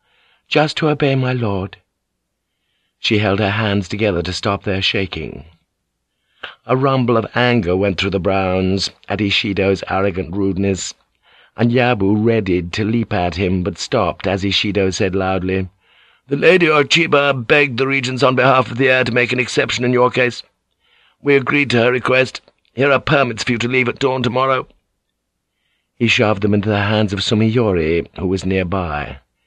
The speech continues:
"Sire?" Mariko said without understanding, her voice threadbare. "You are free to leave at dawn." "And, and Kiritsubo-san and the Lady Sazuko?"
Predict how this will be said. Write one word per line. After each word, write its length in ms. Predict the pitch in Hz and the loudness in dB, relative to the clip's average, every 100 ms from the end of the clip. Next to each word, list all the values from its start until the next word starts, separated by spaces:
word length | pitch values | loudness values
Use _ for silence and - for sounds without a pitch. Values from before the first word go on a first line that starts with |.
| _ _ _ _ _ _ | _ _ _ _ _ _
"Sire?" 560 | _ - 151 143 156 156 - _ _ _ _ _ _ _ _ _ - | _ -2 0 0 -2 -6 -12 _ _ _ _ _ _ _ _ _ -2
Mariko 440 | 110 110 104 101 | 2 2 0 -2
said 300 | - 101 98 | 0 -2 0
without 300 | 98 98 87 | 0 0 -2
understanding, 720 | 95 95 101 113 101 85 82 | -2 -4 -4 -4 -2 -2 -2
her 160 | 82 95 | -2 -2
voice 300 | 98 95 - | 0 -2 -2
threadbare. 720 | - 107 90 82 82 82 82 _ _ _ _ _ _ _ _ _ _ - | 0 0 0 -4 -6 -8 -10 _ _ _ _ _ _ _ _ _ _ 0
"You 140 | 135 | 2
are 80 | 127 | 2
free 260 | 160 156 | 0 0
to 100 | 139 | 0
leave 460 | 147 147 143 143 - _ - | 2 2 2 0 -4 _ -4
at 200 | 131 127 | -2 0
dawn." 520 | 139 135 143 135 135 - _ _ _ _ _ _ _ _ _ _ - | 2 2 2 0 -2 -8 _ _ _ _ _ _ _ _ _ _ 0
"And, 240 | 151 131 - _ _ _ - | 2 2 -4 _ _ _ -2
and 220 | 135 135 | 0 0
Kiritsubo-san 1160 | - - 143 135 - 143 110 113 135 156 180 180 - | -2 0 0 0 0 0 0 0 -2 0 -2 -2 -2
and 120 | 113 | 0
the 100 | 113 | 0
Lady 140 | 113 | 0
Sazuko?" 640 | 104 123 104 131 151 165 | -2 -2 -2 -2 -2 -4